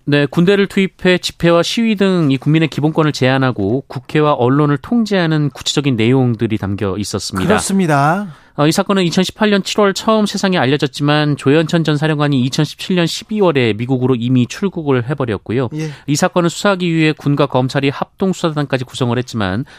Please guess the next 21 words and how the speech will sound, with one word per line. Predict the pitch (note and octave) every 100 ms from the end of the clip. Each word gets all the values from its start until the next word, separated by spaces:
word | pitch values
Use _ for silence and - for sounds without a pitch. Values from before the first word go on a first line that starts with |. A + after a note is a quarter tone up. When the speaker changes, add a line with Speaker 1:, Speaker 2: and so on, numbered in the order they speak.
| -
Speaker 1:
이 | B2+
조현천 | C#3 D#3+ D#3+ E3+ D#3
전 | D3+
사령관 | - F3+ E3 D#3
조사에 | C3 B2+ A#2+
실패하면서 | A#2+ D#3 - D3 A2 F#2+ B2+ - -
수사가 | - D#3 D3 B2
중단이 | - C3 B2 A2+
됐습니다. | G2 - G2 F2+ F#2 - _ - - - -
어, |
다만 | - F3+ F#3 F#3
조현천 | F3 E3+ F#3 F#3+ F3+
전 | F3+
사령관은 | F#3+ F#3 F3+ F3
탄핵 | - A#3+ A#3
소추안이 | - G3+ - F#3 E3+
의결된 | D3+ C#3+ D#3+ D3+ D3 C#3
뒤인 | A#2+ B2 E3+
이천십육 | C3+ C3+ D#3 D3 G3+ C#3 C3
년 | C3+
십이월 | B2+ D#3+ A#2 B2 A2+ A#2+